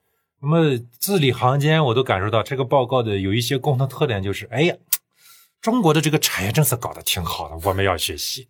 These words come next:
<laughs> 啊，就是在某种程度上我们说，啊，一个你最大的赞誉不来自于你的朋友，来自于你的敌人。啊，就是说在这个意义上确实干得不错。但是当我深入，呃，了解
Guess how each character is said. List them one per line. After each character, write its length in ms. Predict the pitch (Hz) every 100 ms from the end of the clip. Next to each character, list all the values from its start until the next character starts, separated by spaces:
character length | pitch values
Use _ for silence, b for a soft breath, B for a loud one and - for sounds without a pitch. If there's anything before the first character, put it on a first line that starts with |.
| B B 277
<laughs> 280 | - - -
啊， 140 | 104
就 100 | 135
是 100 | 190
在 120 | 202
某 220 | 202 165 185
种 160 | 180
程 140 | 160 143
度 80 |
上 100 | 147
我 60 | 127
们 100 | 117
说， 200 | 143 147 b b b _
啊， 240 | 123 123
一 180 | 131 165
个 360 | 185 170 143
你 220 | 139 139 131
最 160 | 196
大 100 | 190
的 160 | 160 135
赞 320 | - 180 147
誉 80 | 123
不 200 | 117 135
来 120 | 135
自 120 | 123
于 80 | 127
你 40 |
的 80 | 101
朋 220 | - 113
友， 80 | 110
来 140 | 95 104
自 100 | 117
于 40 |
你 40 | 95
的 80 |
敌 240 | 92 98 110
人。 200 | 87 78 _
啊， 200 | 104 92
就 140 | 90 107
是 60 |
说 100 | 120
在 120 | 120
这 100 | 131
个 80 | 143
意 40 | 131
义 60 |
上 140 | 110 98
确 120 | 127
实 80 | 110
干 160 | 120
得 60 | 92
不 80 | -
错。 260 | - - _ _ _ _ _ _ _ _ _ _ _ _
但 100 | 208
是 100 | 220
当 200 | 214 233
我 160 | 185 117
深 460 | - 165 185 214
入， 400 | 208 165 107 95
呃， 240 | 110 107 95
了 260 | 98 127
解 320 | 156 113 92